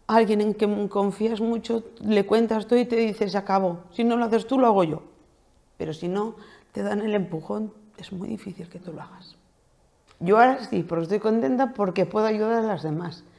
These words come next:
Y eso para mí es una gran satisfacción personal, porque yo sé lo que tienen en sus cabezas cada una de ellas.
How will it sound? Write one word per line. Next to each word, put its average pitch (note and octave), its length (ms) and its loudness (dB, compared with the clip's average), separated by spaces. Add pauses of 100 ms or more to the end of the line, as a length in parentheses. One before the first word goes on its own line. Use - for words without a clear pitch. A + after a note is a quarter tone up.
(380)
Y F3 120 0
eso F3 200 -2
para D#3+ 200 0
mí F#3+ 160 0
es G3 120 -6
una E3+ 160 -4
gran F#3 180 -2
satisfacción F3+ 640 -4
personal, E3 460 -10 (800)
porque F3+ 340 -4
yo B3+ 200 4
sé C4 360 -2
lo C4 180 -6
que E3+ 100 -8
tienen G#3+ 280 -2
en G3 120 -4
sus - 160 -14
cabezas G3 420 -4
cada E3+ 180 -4
una F3 200 -6
de E3 80 -10
ellas. - 380 -18